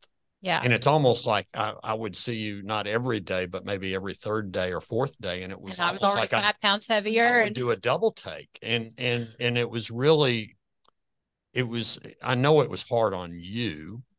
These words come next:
Speaker 2: uh, but you, and so technically with your pregnancy with Laura, you
Speaker 1: I only gained
Speaker 2: lo-, you
Speaker 1: ten pounds.
Speaker 2: it, but for the, up until, like, the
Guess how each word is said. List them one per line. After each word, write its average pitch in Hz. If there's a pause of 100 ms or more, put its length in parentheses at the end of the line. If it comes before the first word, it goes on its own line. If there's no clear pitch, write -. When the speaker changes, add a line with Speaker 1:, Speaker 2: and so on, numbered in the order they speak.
(480)
Speaker 2:
uh, 98
but 98
you, 113
and 104
so 120 (240)
technically 98 (520)
with 113
your 113
pregnancy 135
with 87
Laura, 98 (1040)
you 160
Speaker 1:
I 214
only 214
gained 190
Speaker 2:
lo-, 143
you 131
Speaker 1:
ten 214
pounds. 190
Speaker 2:
it, 123 (120)
but 120
for 131
the, 107 (320)
up 147
until, 127
like, 117
the 98